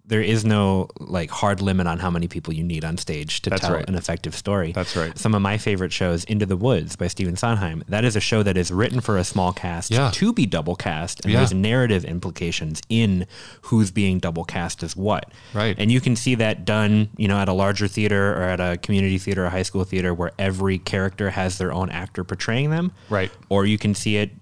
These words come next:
Speaker 1: as it was done on Broadway, where you have double castings of certain characters that have narrative implications.
Speaker 2: I think, um, audiences love seeing an actor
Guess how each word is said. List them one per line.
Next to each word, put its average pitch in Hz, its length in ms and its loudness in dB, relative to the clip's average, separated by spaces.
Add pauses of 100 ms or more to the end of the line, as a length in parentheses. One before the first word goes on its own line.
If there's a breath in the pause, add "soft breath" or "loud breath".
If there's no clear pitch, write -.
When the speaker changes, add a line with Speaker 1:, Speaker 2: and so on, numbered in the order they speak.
(100)
Speaker 1:
as 98 160 0
it 98 60 -2
was 98 180 2
done 104 160 0
on 110 140 2
Broadway, 107 420 2
where 87 120 -2
you 92 100 0
have 90 220 -2
double 90 240 0
castings 90 560 -4
of 85 80 -4
certain 92 280 -4
characters 85 540 -4
that 85 160 -4
have 95 200 -4
narrative 104 440 2
implications. 78 760 -8
Speaker 2:
I 170 60 2
think, 226 280 2
um, 107 240 2
audiences 120 520 2
love 101 360 2
seeing 95 360 0
an 87 80 0
actor 87 640 -4